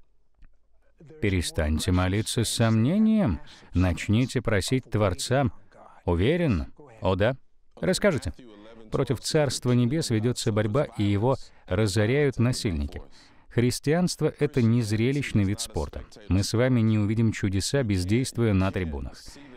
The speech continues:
Проси его благословений. Итак, общайся с Господом Богом.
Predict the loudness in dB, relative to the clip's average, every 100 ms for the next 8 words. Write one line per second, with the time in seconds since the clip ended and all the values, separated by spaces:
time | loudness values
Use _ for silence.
0 | -4 0 0 0 -2 0 2 0 0 -2
1 | -2 -4 -4 -4 -4 -6 -10 -14 -20 -20
2 | -20 -20 -20 -6 -4 -2 -2 -4 -12 -18
3 | -20 -20 -20 -4 -4 0 -2 2 0 2
4 | -2 0 0 2 2 0 -6 -10